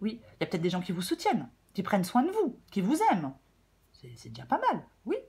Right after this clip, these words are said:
Hmm. Euh, alors, euh, après, alors, je vais dire autre chose, parce que parfois le trois de coupe, c'est aussi pour accomplir des tâches et obligations, pour que votre vie sociale, euh, peut-être une vie sociale plus intense.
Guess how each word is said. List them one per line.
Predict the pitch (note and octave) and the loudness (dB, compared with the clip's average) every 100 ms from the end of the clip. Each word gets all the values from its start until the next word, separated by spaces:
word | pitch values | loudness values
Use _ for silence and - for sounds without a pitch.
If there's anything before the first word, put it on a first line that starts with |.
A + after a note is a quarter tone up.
| _ _ _ _ _ _ _ _ B3 | _ _ _ _ _ _ _ _ -12
Hmm. | G4+ - _ _ - - - - - G3 | -12 -14 _ _ -18 -18 -18 -20 -6 2
Euh, | G#3 G3+ G3 G3 F#3+ F#3 D#3+ - - | 2 2 0 0 -2 -4 -6 -6 -4
alors, | G#3 - - _ _ _ _ _ _ _ _ _ _ - - - _ D3 | -4 -4 -14 _ _ _ _ _ _ _ _ _ _ -18 -18 -20 _ -4
euh, | C3+ | 0
après, | G3+ - | 0 2
alors, | F3+ - | 0 0
je | |
vais | A#3+ | 0
dire | D#4 | 2
autre | C#4+ - | 2 0
chose, | D4 C#4 | 0 0
parce | A3 G#3+ | 0 -2
que | |
parfois | A3 A#3+ D4+ | 2 4 4
le | D4+ | 2
trois | A#3 | -2
de | - | 2
coupe, | E4+ E4+ | 0 0
c'est | - | 0
aussi | G#3 - - B3 | 0 0 -4 -6
pour | - F3 | -2 -2
accomplir | F3+ F#3 A3+ E3+ | 0 -4 -2 -2
des | F3+ | -4
tâches | - A3+ - | 2 0 2
et | F3+ | -4
obligations, | E3+ F3 F3+ - A#3 - _ _ _ - | -2 -2 -2 2 0 0 _ _ _ -12
pour | E3+ | -8
que | - | -4
votre | E3 F3 F3 | -4 -4 -4
vie | F3+ | -4
sociale, | F#3 F3 G#3 G#3 B3 - - - - - - - | -4 -2 8 8 8 0 -16 -20 -20 -20 -20 -14
euh, | A2 G#2+ - - - - - - - | -10 -10 -12 -14 -16 -16 -18 -20 -14
peut-être | E3 F#3+ - | -4 -4 0
une | F3 | 0
vie | E3 F3+ | 0 0
sociale | F3 - G3+ G3+ | -2 2 2 2
plus | F3 G#3+ | 2 2
intense. | - C#3+ - - - | 2 -4 -6 -12 -14